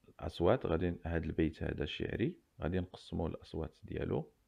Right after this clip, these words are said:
وغادي نحسبوهم. طبعًا غادي نلقاو اثناعش صوت، دونك كتسمى ألكسندرا. طبعًا هاد الفقرة هادي اللي بالأزرق كتسمى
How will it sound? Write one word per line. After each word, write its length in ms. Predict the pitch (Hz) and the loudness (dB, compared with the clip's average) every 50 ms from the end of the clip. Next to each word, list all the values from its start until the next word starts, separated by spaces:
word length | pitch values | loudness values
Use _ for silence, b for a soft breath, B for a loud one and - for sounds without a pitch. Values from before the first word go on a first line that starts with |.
| _ _ _ _ _ _ _ _ _ _ _ _ _ _ _ _ _ _ - | _ _ _ _ _ _ _ _ _ _ _ _ _ _ _ _ _ _ 2
وغادي 240 | 78 87 92 95 101 | 4 4 4 4 4
نحسبوهم. 640 | 98 - - - - 87 87 73 82 101 120 147 - - _ _ - | 0 -2 -4 -6 -2 0 0 2 2 2 0 0 -2 -8 _ _ -8
طبعًا 300 | - - 80 85 98 95 | -4 0 0 2 2 4
غادي 160 | 82 78 80 | 2 4 4
نلقاو 440 | 82 80 82 - - 90 101 104 - _ _ _ | 2 2 0 -2 -2 -2 -2 -2 -4 _ _ _
اثناعش 380 | - 95 101 104 98 98 - 92 | 0 2 2 2 2 0 -2 -4
صوت، 480 | - - - - 101 101 - - - _ _ _ _ _ _ _ _ _ _ _ _ - | -6 -6 -8 -10 -10 -10 -14 -18 -20 _ _ _ _ _ _ _ _ _ _ _ _ -2
دونك 160 | 87 90 - | -2 -2 0
كتسمى 500 | - 78 - - - 87 82 80 - - - _ _ _ _ - | -2 -4 -4 -4 -4 -2 -2 -2 -2 -4 -6 _ _ _ _ -2
ألكسندرا. 640 | 92 87 87 82 - - - 69 67 - - - - _ _ _ _ _ _ _ _ _ _ _ _ _ _ _ _ _ _ _ _ _ _ _ _ _ _ _ _ _ B B B B B B B B B B B B B - | 0 0 0 -2 -6 -6 -6 -6 -6 -6 -8 -10 -12 _ _ _ _ _ _ _ _ _ _ _ _ _ _ _ _ _ _ _ _ _ _ _ _ _ _ _ _ _ B B B B B B B B B B B B B 0
طبعًا 320 | 104 104 107 110 113 127 | 4 6 6 6 8 6
هاد 60 | 139 | 4
الفقرة 360 | 131 127 - - - 101 98 95 | 4 2 -4 -4 0 2 2 4
هادي 440 | 82 82 80 76 - 127 - - - _ _ - | 4 6 4 4 4 2 0 0 -6 _ _ -4
اللي 120 | 82 80 | -2 -2
بالأزرق 680 | 73 - - - - 87 92 92 113 - - - - - _ _ _ _ _ _ _ _ _ _ _ _ _ - | -2 -2 -4 -6 -4 0 2 2 2 2 0 -6 -20 -20 _ _ _ _ _ _ _ _ _ _ _ _ _ -4
كتسمى 600 | 90 87 - - - 92 85 82 87 104 127 139 | -4 -4 -4 -4 -4 -2 0 0 0 0 -2 -4